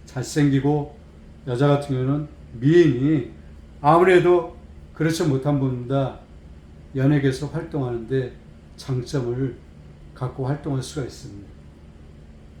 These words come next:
이 기운이라는 것은 이 사람이 연예계에서 성공할 수 있는 기운이 있냐 없냐를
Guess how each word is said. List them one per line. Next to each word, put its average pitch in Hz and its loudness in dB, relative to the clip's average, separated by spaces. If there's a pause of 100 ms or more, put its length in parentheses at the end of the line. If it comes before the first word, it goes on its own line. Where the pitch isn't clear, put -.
(1120)
이 185 2 (380)
기운이라는 196 2
것은 156 -2 (3250)
이 147 0
사람이 202 4 (680)
연예계에서 190 4
성공할 202 -2
수 180 -4
있는 175 0
기운이 165 0
있냐 139 0
없냐를 127 -6